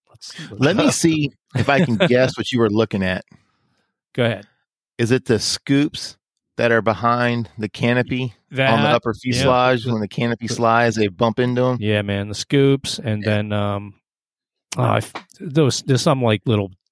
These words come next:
Speaker 1: uh, door that goes behind the, uh, nose landing gear. Um, and, and at a, at any rate, I'm looking at the thing, and I'm like, "Oh, this thing's really horrible looking.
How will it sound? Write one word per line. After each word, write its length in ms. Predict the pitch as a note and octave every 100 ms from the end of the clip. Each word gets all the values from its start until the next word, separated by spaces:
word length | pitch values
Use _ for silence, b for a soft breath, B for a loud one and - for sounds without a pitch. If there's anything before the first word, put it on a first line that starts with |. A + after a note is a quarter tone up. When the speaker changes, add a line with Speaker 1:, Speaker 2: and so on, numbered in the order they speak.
| -
Speaker 1:
uh, 300 | E3 G#2+ G2 G2 _ _ C#3
door 240 | B2 A2
that 80 | G2
goes 180 | G#2 F#2+
behind 380 | F#2+ G#2+ G2
the, 300 | G2 F#2 F#2
uh, 280 | F#2 F2+ F#2+ - _ _ b b b
nose 260 | A2+ A2 G#2
landing 300 | G2+ G2+ F#2+
gear. 260 | F#2+ F#2 _ B B B B B B -
Um, 360 | G2+ G2+ G#2 - _ _
and, 160 | - B2
and 160 | C3 D#3
at 140 | E3
a, 160 | A2 G#2
at 100 | B2+
any 160 | F3+ D3+
rate, 200 | G#2 G2+
I'm 80 | B2
looking 240 | A3+ -
at 80 | G#2
the 80 | G2+
thing, 140 | G2+
and 80 | G2+
I'm 60 | F#2+
like, 200 | G2 E3+
"Oh, 140 | F#3
this 160 | A3 -
thing's 240 | C3+ F#2
really 320 | A2 A2+ G2
horrible 420 | - G#2+ G2+ G2 G2
looking. 280 | F#2 F#2